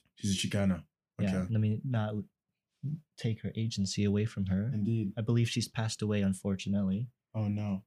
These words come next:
Speaker 2: But, um, she released one large book. I don't remember the name currently. It's Borderlands, I'm pretty sure. Or
Speaker 1: Borderlands. Borderlands. Okay.
Speaker 2: Fro-, it,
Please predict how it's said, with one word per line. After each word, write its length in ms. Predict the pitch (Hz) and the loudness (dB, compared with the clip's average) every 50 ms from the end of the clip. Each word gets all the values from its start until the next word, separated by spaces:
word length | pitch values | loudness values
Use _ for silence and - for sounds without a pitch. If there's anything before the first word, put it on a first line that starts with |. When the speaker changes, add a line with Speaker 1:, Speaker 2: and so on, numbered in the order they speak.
| _ _ - - | _ _ -6 0
Speaker 2:
But, 360 | 107 95 92 92 87 - - | 2 2 4 2 0 0 -2
um, 520 | 95 95 92 92 92 92 95 95 101 101 - | 0 2 2 4 4 4 4 4 2 0 -4
she 180 | - - - 117 | -6 -2 0 2
released 640 | 113 113 110 113 113 110 - - - - - - - _ _ _ | 2 2 2 2 0 0 -2 -6 -8 -12 -16 -20 -20 _ _ _
one 260 | - 113 131 151 156 | -6 -2 2 4 4
large 340 | 147 156 98 98 95 98 - _ | 4 2 0 -2 -4 -6 -12 _
book. 200 | 92 90 110 - _ _ _ _ _ _ _ _ _ _ _ _ _ _ _ _ _ _ _ _ _ _ _ _ _ _ _ _ _ - | -12 -12 -12 -14 _ _ _ _ _ _ _ _ _ _ _ _ _ _ _ _ _ _ _ _ _ _ _ _ _ _ _ _ _ -2
I 60 | 120 | 0
don't 300 | 110 117 113 113 107 - - _ _ _ _ _ _ _ | 2 4 2 2 0 -4 -8 _ _ _ _ _ _ _
remember 420 | - 110 107 104 107 107 107 107 101 | 0 2 2 4 4 4 4 2 2
the 100 | 101 98 | 4 4
name 240 | 98 101 101 101 95 | 4 4 2 0 -2
currently. 380 | - - 98 95 95 123 117 - - | -4 -6 -4 -4 -4 -6 -8 -6 -6
It's 400 | 110 - - - - - - - - | -6 -6 -6 -10 -10 -12 -12 -12 -14
Borderlands, 680 | 117 - 113 120 131 120 110 98 95 95 95 95 - | -6 -2 0 0 2 2 2 4 4 4 4 2 2
I'm 100 | 95 95 | 0 -2
pretty 220 | 92 - 95 95 95 | 0 0 -2 -2 -2
sure. 480 | - - - 92 87 87 95 104 - - _ _ _ - | -4 -4 -4 -4 -4 -4 -4 -6 -6 -10 _ _ _ 0
Or 120 | 113 104 101 | 2 4 4
Speaker 1:
Borderlands. 500 | 101 98 95 92 90 85 85 - - - | 4 4 4 4 2 0 -2 -6 -8 -4
Borderlands. 460 | - 107 101 95 92 90 90 85 - - | -2 0 2 2 2 0 0 -2 -2 -2
Okay. 200 | 113 117 - 85 | 0 2 2 0
Speaker 2:
Fro-, 120 | - 127 - - _ _ _ _ _ _ _ _ _ _ - | 0 -4 -10 -14 _ _ _ _ _ _ _ _ _ _ -4
it, 220 | 127 135 - - | -2 -2 -2 -4